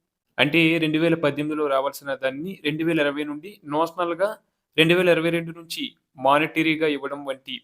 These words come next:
పరిణామాల వల్ల ఉద్యోగుల్లో కొంత ఆందోళన ఉంది. ఇప్పుడు పన్నెండవ పీఆర్సీ కోసం ప్రభుత్వం ఇప్పటికే కమిషనర్‌ను నియమించడం,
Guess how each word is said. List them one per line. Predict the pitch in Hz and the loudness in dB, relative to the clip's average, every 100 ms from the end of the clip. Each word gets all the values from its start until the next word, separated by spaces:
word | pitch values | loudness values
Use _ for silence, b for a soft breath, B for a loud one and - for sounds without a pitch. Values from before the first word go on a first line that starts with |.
| - | -2
పరిణామాల | 127 135 139 139 | -2 -2 -4 -4
వల్ల | 131 131 147 185 _ | -4 -4 -6 -8 _
ఉద్యోగుల్లో | 143 147 165 165 190 | -2 2 2 2 0
కొంత | - 147 139 147 | 0 -2 0 -4
ఆందోళన | - 139 143 147 147 139 147 | 0 0 0 0 -4 -4 -4
ఉంది. | 131 123 139 - _ _ 160 | -8 -10 -14 -16 _ _ -2
ఇప్పుడు | 165 185 | 0 0
పన్నెండవ | 175 147 160 165 | 2 2 2 2
పీఆర్సీ | 170 165 147 147 151 | 2 2 0 0 -6
కోసం | - 143 190 | -6 -8 -8
ప్రభుత్వం | 190 139 139 147 | -2 -2 0 -4
ఇప్పటికే | 127 135 127 160 | -6 -10 -10 -8
కమిషనర్‌ను | 190 139 143 147 160 156 151 | -6 -6 -6 -4 -4 -2 -2
నియమించడం, | 131 127 131 127 127 180 | -2 -4 -6 -10 -12 -14